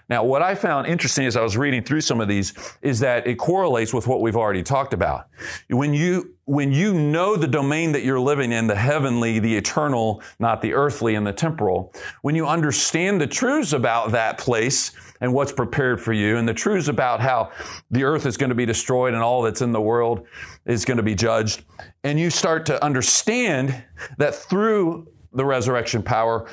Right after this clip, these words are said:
you have ability to discern moral truth by seeking the things which are above, and,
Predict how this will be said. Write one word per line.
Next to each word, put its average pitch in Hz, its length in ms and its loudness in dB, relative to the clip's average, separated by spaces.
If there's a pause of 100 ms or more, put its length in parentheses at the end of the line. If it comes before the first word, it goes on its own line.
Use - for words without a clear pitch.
(100)
you 165 180 2
have 147 640 -2
ability 139 640 2
to 135 120 -2
discern 127 680 0
moral 131 360 2
truth 110 500 -2 (960)
by 135 120 0
seeking 156 500 0
the 120 60 0
things 113 340 0
which 104 140 -2
are 104 140 2
above, 95 400 2
and, 110 240 -2